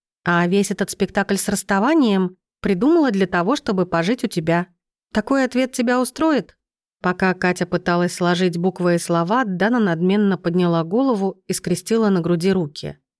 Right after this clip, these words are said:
«Хочешь спросить, зачем мне это?» прищурилась она. «А ты вспомни, почему в детстве я ненавидела ездить к бабушке.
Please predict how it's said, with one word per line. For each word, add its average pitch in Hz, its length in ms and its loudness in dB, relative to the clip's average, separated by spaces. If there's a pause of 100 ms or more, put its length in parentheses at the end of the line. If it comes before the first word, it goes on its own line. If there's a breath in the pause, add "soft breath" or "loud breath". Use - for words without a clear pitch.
(120)
«Хочешь 214 400 -2
спросить, 185 480 0
зачем 196 380 2
мне 214 240 4
это?» 147 320 -6 (360)
прищурилась 170 640 0
она. 175 360 0 (180)
«А - 100 -4
ты 320 140 -2
вспомни, 185 500 2
почему 185 400 0
в 180 80 0
детстве 180 480 0
я 175 80 2
ненавидела 196 540 2
ездить 202 460 0
к 226 60 -2
бабушке. 160 680 -2